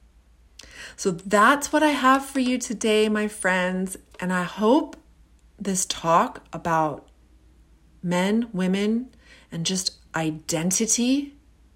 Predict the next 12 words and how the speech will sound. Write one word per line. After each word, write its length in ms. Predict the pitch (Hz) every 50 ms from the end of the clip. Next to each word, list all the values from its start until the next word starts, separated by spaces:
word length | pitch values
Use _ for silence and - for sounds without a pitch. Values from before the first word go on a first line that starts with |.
| _ _ _ _ _ _ _ _ _ _ _ -
knowing 920 | 180 180 185 190 190 196 202 220 226 240 254 247 220 175 147 143 143 147 - _ - _ _ _ _ - _ - _ _ _ _ - _ _ _ -
your 160 | 185 180 175
identity, 680 | 175 170 180 160 160 180 185 220 226 233 247 254 262 - _ _ _ _ _ _ - _ _ - _ _ _ _ _ _ _ _ _ _ _ _ _ _ - _ _ - _ _ _ _ -
believing 960 | - 190 180 175 185 185 175 202 208 247 247 196 202 180 165 143 123 139 165 - _ _ _ _ _ _ _ _ _ _ _ -
what 180 | - 180 165 -
he 100 | 185 185
says 380 | - - - 156 160 180 185
about 340 | 233 208 233 226 240 254 -
you, 360 | 254 262 269 285 302 302 - - - - - _ - _ - - - - - - - - - - - - _ - _ _ - _ - - _ - _ - _ _ - _ - - _ _ _ _ - _ - - _ - _ -
learning 800 | - 180 190 202 214 233 269 311 302 254 208 170 147 147 143 196 - - - _ - - - - -
how 540 | - - - 196 202 202 208 214 214 214 214
to 560 | - - - 208 202 180 170 170 160 160 160